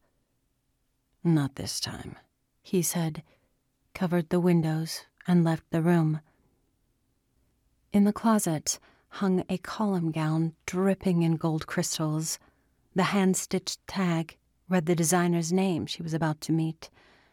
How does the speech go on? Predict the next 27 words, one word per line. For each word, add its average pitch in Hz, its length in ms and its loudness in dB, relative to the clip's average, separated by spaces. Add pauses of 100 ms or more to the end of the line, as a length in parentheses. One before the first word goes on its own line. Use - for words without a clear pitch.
(1040)
Another 240 320 4
pair 180 340 0
of 165 220 -2
red-soled 180 600 0
shoes 170 680 -2
rested 175 480 -2
on 170 140 2
the 160 60 -2
floor 170 320 0
below, 160 540 0 (160)
in 175 160 2
Andy's 156 420 0
size. 160 560 -4 (1000)
On 180 120 4
the 170 80 4
dresser 170 540 0 (320)
rested 180 580 -2
a 165 220 -6
crystal-encrusted 196 1300 -2
purse - 560 -8 (440)
and 170 160 0
a 156 60 0
blue 180 540 2 (140)
Tiffany 151 460 0
and 147 160 -2
Co. 147 380 -2 (140)
box. - 500 -4